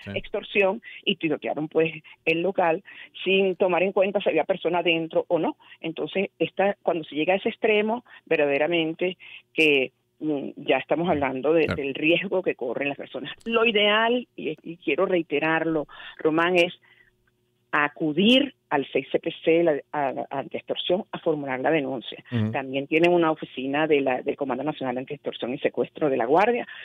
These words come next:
Speaker 2: pues si lo tiene más cerca, acuda, pero esos son casos que hay que atenderlos, hay que atenderlos y evitar,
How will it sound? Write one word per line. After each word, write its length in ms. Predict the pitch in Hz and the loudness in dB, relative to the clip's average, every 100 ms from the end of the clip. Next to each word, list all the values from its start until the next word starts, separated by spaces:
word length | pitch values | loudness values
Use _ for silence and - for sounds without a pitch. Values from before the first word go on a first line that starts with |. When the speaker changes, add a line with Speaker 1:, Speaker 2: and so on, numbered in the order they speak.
| - | -2
Speaker 2:
pues 160 | 151 143 | 0 0
si 60 | 135 | -2
lo 80 | |
tiene 200 | 127 143 | 0 0
más 140 | 165 160 | 2 0
cerca, 300 | - 151 - - | 2 0 0 -4
acuda, 520 | - - 226 277 254 - - _ | -6 0 2 2 0 -8 -20 _
pero 180 | - 147 _ _ | -4 -4 _ _
esos 220 | - - - | -8 -6 -4
son 140 | 226 | -2
casos 220 | 208 202 | -2 -2
que 80 | 214 | -4
hay 60 | 147 | -2
que 80 | 175 | -2
atenderlos, 640 | 165 147 143 165 127 127 - _ | -4 0 2 2 0 -8 -12 _
hay 120 | - 143 | -4 -2
que 80 | 165 | 0
atenderlos 600 | 165 151 147 175 208 208 _ - - - | 0 2 2 2 0 -2 _ -20 -20 -2
y 280 | 190 170 160 - | 2 4 2 0
evitar, 680 | 175 156 - 202 202 160 | 0 0 0 2 2 0